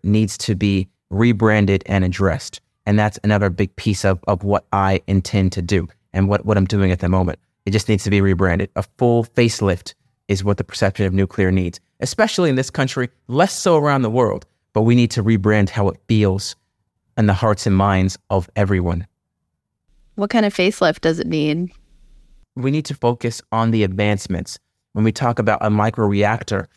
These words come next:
Speaker 1: and the way that they're built and deployed and set up and some of the applications that they're being engineered for, I think that's what needs to be the focus. They are subterranean.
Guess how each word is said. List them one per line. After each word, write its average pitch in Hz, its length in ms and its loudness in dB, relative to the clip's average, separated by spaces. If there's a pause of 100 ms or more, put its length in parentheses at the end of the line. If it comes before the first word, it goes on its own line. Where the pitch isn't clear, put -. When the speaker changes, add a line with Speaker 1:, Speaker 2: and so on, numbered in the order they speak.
(180)
Speaker 1:
and 107 140 2
the 98 60 4
way 104 120 2
that 101 140 0
they're 92 120 0
built 120 440 0
and 101 120 0
deployed 110 420 0
and 90 140 -4
set 113 220 0
up 113 160 -2
and 101 100 0
some 113 120 0
of 104 80 2
the - 120 -2
applications 104 640 -2
that 92 180 0
they're 98 120 0
being 98 360 0 (200)
engineered 120 540 4
for, - 360 -4 (240)
I 107 100 0
think 104 200 2
that's 107 260 0
what 101 220 -2
needs 104 240 0
to - 60 -6
be 98 100 0
the 85 100 -2
focus. - 440 -2 (500)
They 107 100 0
are 98 100 0
subterranean. 117 800 0